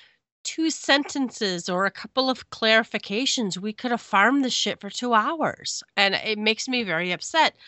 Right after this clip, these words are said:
It's like a party of eight. You're not willing to give it another three minutes?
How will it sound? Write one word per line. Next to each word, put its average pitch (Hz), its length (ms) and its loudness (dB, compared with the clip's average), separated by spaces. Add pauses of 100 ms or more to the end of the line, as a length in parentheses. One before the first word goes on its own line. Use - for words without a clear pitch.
(580)
It's - 180 -6
like 262 160 2
a 262 60 -8
party 247 340 4
of 262 120 0 (100)
eight. 269 480 4
You're 254 180 2
not 269 240 4
willing 233 380 2
to 262 80 -4
give 214 260 2
it 233 80 0
another 220 540 2
three 214 320 -4
minutes? 185 680 -2